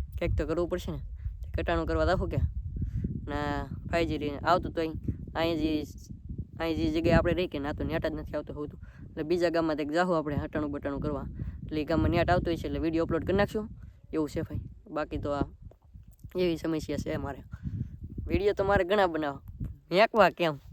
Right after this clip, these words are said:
એવું છે ભાઈ. એમાં હવે રાગે પાડવું પડશે ધીમે ધીમે, ક્યારેક ક્યારેક મેકતા રહેશું ને ન આવે તો ભાઈ બીજી કાંઈ ભૂલચૂક થઈ ગઈ તો ભાઈ માફ કરી નાખજો, કેમ કે ભાઈ વીડિયો તો મને એમ થાય મેકી દેવા કાંઈ મેક-,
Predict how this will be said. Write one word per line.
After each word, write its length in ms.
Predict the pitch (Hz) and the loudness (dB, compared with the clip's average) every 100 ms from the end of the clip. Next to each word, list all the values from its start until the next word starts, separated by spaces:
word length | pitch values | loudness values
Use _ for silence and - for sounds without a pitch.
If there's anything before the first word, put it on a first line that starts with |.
| - - - - | -8 -8 -8 -4
એવું 180 | 151 139 | -4 -2
છે 160 | 156 | -2
ભાઈ. 180 | 135 135 - _ - - - - | -4 -8 -18 _ -20 -20 -20 -10
એમાં 320 | 165 156 147 143 - - - - - | -6 -4 -4 -6 -12 -18 -16 -12 -2
હવે 140 | 151 151 143 | 2 2 4
રાગે 200 | 151 170 147 | 4 4 6
પાડવું 320 | 165 160 147 | 6 6 2
પડશે 200 | 139 - | 0 0
ધીમે 180 | - 143 | 2 2
ધીમે, 220 | 135 135 - - - - - | 2 2 0 -4 -6 -6 -4
ક્યારેક 220 | - 165 - | 0 0 2
ક્યારેક 200 | 147 139 156 | -2 0 -2
મેકતા 220 | - 185 | 0 2
રહેશું 280 | 180 190 185 - - - | 2 0 -8 -8 -8 -6
ને 100 | 147 143 143 | -4 -2 0
ન 40 | 147 | 2
આવે 240 | 156 156 | 2 0
તો 140 | - 143 | -2 -4
ભાઈ 240 | 143 135 - | -4 -6 -2
બીજી 220 | 175 175 | 2 2
કાંઈ 180 | 156 139 - | 0 -4 0
ભૂલચૂક 340 | 180 - 165 | 0 2 -2
થઈ 100 | - 185 | 0 0
ગઈ 80 | 175 | 0
તો 100 | 160 | 0
ભાઈ 180 | 151 151 | 0 0
માફ 140 | 156 | 0
કરી 120 | 160 | 0
નાખજો, 220 | 165 156 | -2 -2
કેમ 160 | 147 156 | -2 -2
કે 80 | 151 | -2
ભાઈ 220 | 135 135 - - - - | -2 -2 -6 -8 -10 -6
વીડિયો 280 | 160 180 175 | -2 0 0
તો 100 | 160 | 0
મને 220 | 151 175 165 | 0 2 2
એમ 120 | 151 | 0
થાય 160 | 139 151 | 0 0
મેકી 300 | 147 156 143 | 0 -2 -2
દેવા 220 | 147 139 | 0 0
કાંઈ 180 | 147 147 | 0 0
મેક-, 160 | 139 | -2